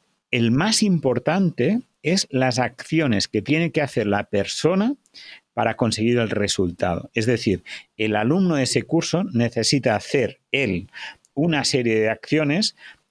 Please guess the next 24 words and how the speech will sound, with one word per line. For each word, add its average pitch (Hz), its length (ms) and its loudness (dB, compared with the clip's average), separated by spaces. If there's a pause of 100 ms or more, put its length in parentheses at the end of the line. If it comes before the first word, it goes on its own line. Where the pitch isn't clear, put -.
hasta 147 520 -2
llegar 113 600 0
al, 98 600 0
al 92 220 -2
resultado. 90 880 -2
El 104 100 -2
resultado 131 540 0
no 156 260 0
pasa 123 560 0 (640)
por 110 200 0
magia 127 800 0
o 110 120 -2
por 107 160 0
algo 107 220 2
externo, 95 460 -2
pasa 131 340 0
por 135 100 2
lo 104 160 2
que 110 120 -2
tú 117 200 2
haces. 95 280 -2
Si 120 160 0
yo 143 180 2
quiero 117 480 0